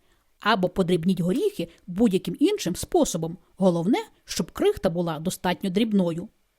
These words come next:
У банячку підготуйте двісті п'ятдесят мілілітрів молока. Всипте до нього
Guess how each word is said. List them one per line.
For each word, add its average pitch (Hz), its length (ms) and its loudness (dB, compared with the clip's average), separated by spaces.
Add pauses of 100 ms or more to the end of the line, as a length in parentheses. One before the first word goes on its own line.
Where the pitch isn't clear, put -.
(440)
У 220 80 -2
банячку 202 480 0
підготуйте 202 680 0 (200)
двісті 196 380 2
п'ятдесят 175 460 0 (340)
мілілітрів 175 520 0
молока. 160 460 -6 (760)
Всипте - 460 2
до 185 100 0
нього 233 380 2